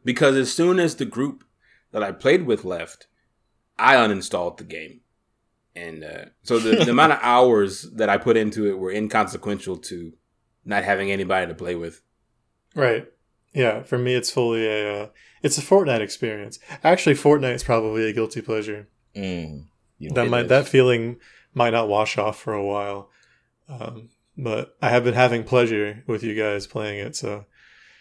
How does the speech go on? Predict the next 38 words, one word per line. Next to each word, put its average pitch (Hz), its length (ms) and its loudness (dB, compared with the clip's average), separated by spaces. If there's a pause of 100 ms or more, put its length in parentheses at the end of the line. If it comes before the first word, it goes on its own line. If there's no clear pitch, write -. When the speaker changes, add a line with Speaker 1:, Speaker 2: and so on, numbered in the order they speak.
(220)
Speaker 3:
as 170 80 2
Speaker 2:
Hey. - 40 0
Speaker 3:
soon 147 120 4
as 123 100 2
we 131 80 4
stop 127 300 4
playing 117 260 0
it, 110 100 -4
it'll 107 140 0
be 110 120 0
like 107 180 -2
Apex. 107 680 -6 (240)
I'll 107 140 -6
Speaker 2:
Hey. 98 40 -6
Speaker 3:
just 98 340 -12
also 120 260 -10
stop - 200 -8
Speaker 2:
I - 20 -4
want, 135 80 -2 (120)
Speaker 3:
playing 117 60 -6
Speaker 2:
I - 20 -2
Speaker 3:
it. 127 40 0
Speaker 2:
want 131 100 -2
to 110 40 -4
shout 107 240 2
out 101 140 0
to 110 100 -14
one 101 120 -6
of 92 40 -6
the 90 60 -10
homies. 92 500 -8
I'm 107 100 -8
gonna 98 120 -8
just - 160 -14
call 90 260 -2
him 85 200 -10 (300)
Homie 90 480 -6
V. 95 420 -8